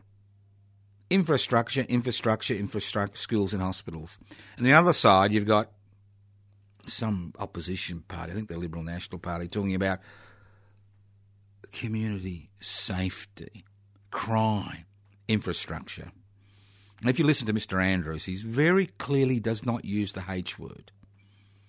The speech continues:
or the P H word, or the P word. He doesn't use the P word. He uses that they're gonna do great things with in-, infrastructure, great things as far as schools are concerned,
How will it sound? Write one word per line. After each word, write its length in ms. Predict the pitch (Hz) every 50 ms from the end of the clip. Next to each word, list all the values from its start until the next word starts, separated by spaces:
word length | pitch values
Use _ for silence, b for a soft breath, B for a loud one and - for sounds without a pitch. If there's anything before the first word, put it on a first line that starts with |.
| b b b b b _ _ _ _ _ _ _ _ _ _ _ _ _ _ _ _ _ _ _ _ _ _ _ _ _ _ _ _ _ _ _ _ _ _ _ _ _
or 100 | - 101
the 80 | 101 104
P 280 | - - 131 117 98
H 320 | 82 85 78 76 73 - -
word, 280 | 78 62 50 - - -
or 100 | 104 107
the 60 | 117
P 260 | - - 135 127 110
word. 240 | 87 80 69 60 -
He 80 | 90 104
doesn't 200 | 151 180 190 185
use 160 | 180 165 135
the 80 | -
P 240 | 123 - - 104 90
word. 360 | 78 71 67 57 - - - - - B B B B B B B B B B
He 260 | B 135 139 156 175 175
uses 120 | 170 139
that 120 | 143 147
they're 100 | - 147
gonna 160 | 143 147 147 143
do 100 | 143 135
great 320 | 127 131 139 139 139 139
things 260 | - - 127 123 120
with 140 | 120 120 107
in-, 240 | 120 113 110 104 107 -
infrastructure, 720 | 131 117 - 117 104 - - - 110 110 107 - - 131
great 360 | 113 101 104 110 120 123 117 -
things 280 | - 120 117 113 104
as 120 | 107 - -
far 220 | - 107 107 107
as 100 | 104 101
schools 400 | - - - 107 101 98 95 95
are 40 | 101
concerned, 560 | - - 98 92 - - 104 101 101 101 B